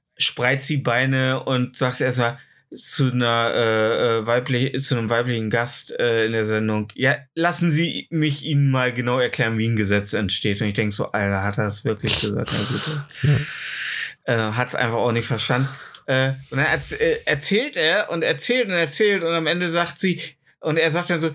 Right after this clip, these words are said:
Speaker 1: „Ja, wir haben aber auch noch nicht, wir finden uns erst zusammen und reden dann darüber.“ Und dann sagte sie einfach nur, „Ja, dafür, dass sie sich erst zusammenfinden und darüber erstmal diskutieren, haben sie sich schon ganz schön viele Antworten zurechtgelegt.“
Speaker 2: Ja.
Speaker 1: Und ha-, also, dass da kein Mic-Drop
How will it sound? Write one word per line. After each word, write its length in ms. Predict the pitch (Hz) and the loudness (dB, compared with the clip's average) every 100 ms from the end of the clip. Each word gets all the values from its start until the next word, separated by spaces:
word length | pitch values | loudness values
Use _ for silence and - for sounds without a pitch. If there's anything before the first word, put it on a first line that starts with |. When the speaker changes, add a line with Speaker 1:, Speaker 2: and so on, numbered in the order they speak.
| - | -2
Speaker 1:
„Ja, 120 | 147 | 0
wir 120 | 160 170 | 2 0
haben 140 | 185 | 0
aber 180 | 175 175 | 2 2
auch 160 | 170 | 0
noch 160 | 165 170 | 0 0
nicht, 220 | 170 170 | 0 0
wir 80 | 170 | 0
finden 220 | 143 175 170 | 0 0 0
uns 140 | 160 | 2
erst 220 | 147 143 | 0 0
zusammen 300 | 147 156 180 | 2 0 0
und 100 | 165 | 0
reden 340 | 147 175 185 180 | 0 0 0 0
dann 180 | 180 | 0
darüber.“ 600 | 180 175 180 185 190 202 196 - | 0 0 0 2 2 0 -4 -10
Und 60 | 156 | -2
dann 200 | 156 160 | 0 0
sagte 440 | 143 156 160 - | -2 -2 -2 0
sie 240 | 147 160 180 | 2 2 2
einfach 400 | 165 160 165 - | 0 0 -2 0
nur, 400 | 160 165 156 143 _ _ _ _ | 0 2 0 -4 _ _ _ _
„Ja, 80 | - | -2
dafür, 300 | 107 170 208 | 0 0 0
dass 200 | 165 151 | 0 0
sie 180 | 165 151 | 0 2
sich 180 | 143 147 | 2 2
erst 240 | 156 147 | 2 0
zusammenfinden 600 | - 143 185 208 - 160 | 0 0 2 0 0 0
und 100 | 143 143 | 2 2
darüber 440 | 135 143 139 143 | 2 2 2 2
erstmal 560 | 143 147 147 143 135 135 | 2 -2 0 0 2 0
diskutieren, 800 | 139 139 147 135 196 165 156 175 - - | 0 0 -2 -2 0 2 2 -2 -10 -4
haben 120 | 151 | 0
sie 120 | 156 | 2
sich 160 | 156 160 | 0 0
schon 100 | 175 | 0
ganz 140 | 180 180 | 0 0
schön 100 | 180 | -2
viele 200 | - 185 | 0 0
Antworten 340 | 190 185 156 | 0 0 2
zurechtgelegt.“ 800 | 139 135 160 135 147 127 127 - | 2 2 0 -2 0 4 4 2
Speaker 2:
Ja. 280 | - - 143 | -6 -12 -8
Speaker 1:
Und 260 | - 156 - | -2 -2 0
ha-, 240 | 156 160 - | -2 -2 0
also, 240 | 156 151 | 0 2
dass 200 | 151 147 | 0 0
da 100 | 165 | -2
kein 240 | 147 160 | -2 -4
Mic-Drop 500 | 156 208 - 165 143 | 0 -2 0 -2 -2